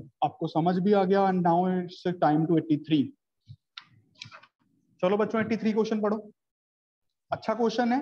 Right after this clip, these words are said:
एटी थ्री एक अच्छे type का question बन रहा है, बिल्कुल simple है, ऐसे हो जाएगा। थोड़ा सोच के देखो मशीन के बारे में, क्या कोई मशीन को समझ पा रहा है कि मशीन क्या है? F of x plus y, F x into F y, और इन्होंने लिखा हुआ है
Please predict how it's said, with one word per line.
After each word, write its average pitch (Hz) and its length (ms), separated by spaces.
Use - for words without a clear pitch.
एटी 208 200
थ्री 214 280
एक 180 120
अच्छे 165 240
type 175 280
का 220 80
question 214 320
बन 208 120
रहा 208 160
है, 262 60
बिल्कुल 240 360
simple 269 380
है, 285 80
ऐसे 220 200
हो 202 120
जाएगा। 123 280
थोड़ा 311 160
सोच 269 340
के 311 80
देखो 269 240
मशीन 214 380
के 190 100
बारे 135 220
में, 123 100
क्या - 60
कोई 220 160
मशीन 214 340
को 240 120
समझ 240 320
पा 240 120
रहा 339 100
है 190 80
कि 302 60
मशीन 285 500
क्या 233 220
है? 175 260
F 196 200
of 247 140
x 214 260
plus 208 280
y, 147 100
F 262 220
x 349 200
into 294 300
F 190 220
y, 127 140
और 202 120
इन्होंने 240 240
लिखा 226 240
हुआ 220 220
है 151 100